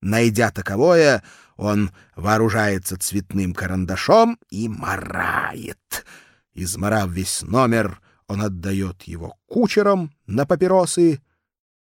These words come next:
и чувствует себя здоровым впредь до получения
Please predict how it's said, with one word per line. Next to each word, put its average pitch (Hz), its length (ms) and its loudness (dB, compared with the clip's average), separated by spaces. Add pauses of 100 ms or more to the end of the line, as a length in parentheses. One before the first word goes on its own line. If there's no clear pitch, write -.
(140)
и 220 140 0
чувствует - 680 -6
себя 92 340 -6
здоровым 123 760 -2 (540)
впредь 202 520 2
до 143 120 -4
получения 135 800 -4